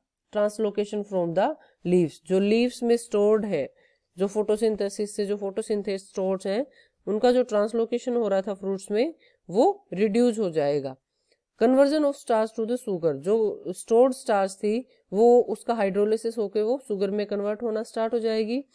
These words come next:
एसिड जो होंगे, ऑर्गेनिक एसिड्स जो हैं,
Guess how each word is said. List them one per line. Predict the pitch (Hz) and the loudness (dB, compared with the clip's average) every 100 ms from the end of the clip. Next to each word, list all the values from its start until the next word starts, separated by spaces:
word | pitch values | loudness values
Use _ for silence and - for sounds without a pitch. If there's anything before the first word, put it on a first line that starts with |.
| - - _ - | -20 -20 _ -4
एसिड | 214 247 294 277 | -2 0 0 -2
जो | 240 277 | 2 2
होंगे, | 277 233 233 247 | 2 2 4 4
ऑर्गेनिक | 233 226 220 226 226 | 4 2 0 0 0
एसिड्स | 220 214 214 208 208 | -4 -4 -6 -6 -2
जो | 220 | -2
हैं, | 220 214 | 0 -4